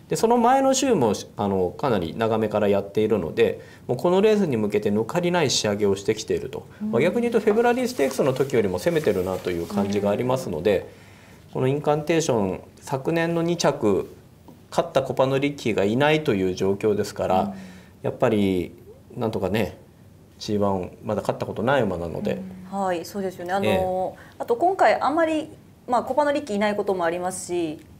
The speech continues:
Speaker 3: 行きそうな馬がどれだろうって考えた時に、
Speaker 2: そうですよね。
Speaker 3: インカンテーションぐらいこう、時代性もあって先行力もある馬だと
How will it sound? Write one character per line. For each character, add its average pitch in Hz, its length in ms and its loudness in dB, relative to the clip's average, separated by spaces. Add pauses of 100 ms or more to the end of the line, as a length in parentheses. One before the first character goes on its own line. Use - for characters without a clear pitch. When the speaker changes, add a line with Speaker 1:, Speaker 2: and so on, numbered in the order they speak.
Speaker 3:
行 220 60 -12
き - 80 -8
そ 339 160 4
う 339 40 6
な 330 120 6
馬 302 180 4
が - 340 2
ど 214 120 2
れ 320 80 4
だ 247 120 6
ろ 190 100 2
う 170 40 -2
っ - 20 -14
て 175 100 -8
考 220 100 -2 (160)
え 202 60 0
た - 20 2
時 - 20 2
に、 - 60 0
Speaker 2:
そ - 60 -2
う - 20 0
で 226 120 2
す - 120 -4
よ 208 100 -2
ね。 226 60 -4
Speaker 3:
イ 240 40 -4
ン 240 40 -6
カ 285 140 2
ン 302 60 -2
テ 294 140 4
ー 285 40 2
シ - 80 0
ョ 254 320 -2
ン 233 40 -10
ぐ 262 80 2
ら 208 120 4
い 165 60 0
こ 151 500 -2
う、 170 40 -12
時 185 60 -4
代 214 160 4
性 214 120 0
も 196 140 -2
あ 185 40 -4
っ - 80 -12
て - 120 -10
先 220 160 -6
行 220 120 0
力 180 180 0
も 165 120 -4
あ 165 40 0
る 160 80 -4
馬 160 140 -6
だ 156 120 -4
と 143 340 -8